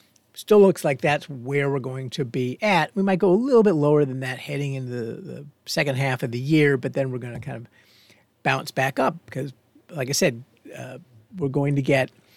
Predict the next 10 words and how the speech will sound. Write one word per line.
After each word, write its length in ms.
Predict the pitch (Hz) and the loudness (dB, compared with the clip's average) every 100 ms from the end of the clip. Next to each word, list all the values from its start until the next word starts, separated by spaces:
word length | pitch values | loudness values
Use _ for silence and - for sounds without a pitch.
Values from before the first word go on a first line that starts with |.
| _ _ _ - | _ _ _ -10
um, 440 | 123 120 117 113 - _ _ _ _ _ _ - - 120 | -8 -8 -10 -12 -18 _ _ _ _ _ _ -20 -14 0
rent 260 | 165 220 | 0 2
prices 380 | - 147 123 123 | 0 0 0 -4
going, 340 | - 131 127 - | -4 -4 -6 -8
rents 440 | 120 165 190 151 | 0 2 2 0
going 240 | 143 131 | -4 -2
back 260 | 120 117 - | -4 -6 -6
up. 220 | 110 113 _ _ _ _ _ _ _ | -6 -8 _ _ _ _ _ _ _
Um, 260 | 151 147 147 _ _ _ _ - | -2 0 -2 _ _ _ _ -12
but 380 | 170 180 160 | -2 2 2